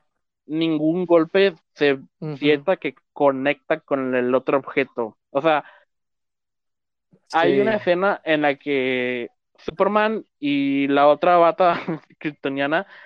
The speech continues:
Speaker 1: pelean en, como que en una cafetería y ella golpea a Superman
Speaker 2: Ujú.
Speaker 1: y Superman, este, s-, cruza el puerto así súper rápido, ¿no?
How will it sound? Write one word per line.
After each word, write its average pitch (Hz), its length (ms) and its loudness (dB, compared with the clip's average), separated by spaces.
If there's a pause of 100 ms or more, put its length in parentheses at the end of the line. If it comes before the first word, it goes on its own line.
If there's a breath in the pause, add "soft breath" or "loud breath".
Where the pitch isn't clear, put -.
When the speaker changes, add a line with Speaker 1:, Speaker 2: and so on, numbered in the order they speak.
(880 loud breath)
Speaker 1:
pelean 151 380 2
en, 180 100 0
como 160 260 -2
que - 80 -16
en 139 60 -6
una 156 120 -2
cafetería 143 720 -4 (200)
y 139 380 -4
ella 170 360 2 (140)
golpea 147 540 2
a 151 40 0
Superman 156 540 -4
Speaker 2:
Ujú. 147 40 -2
Speaker 1:
y 131 240 -6
Superman, 151 540 -6
este, 123 420 -4
s-, - 180 -16 (680 soft breath)
cruza 165 400 4
el 156 220 0
puerto 156 400 0
así 151 160 -6
súper 143 300 -2
rápido, 135 380 -2
¿no? 131 240 -8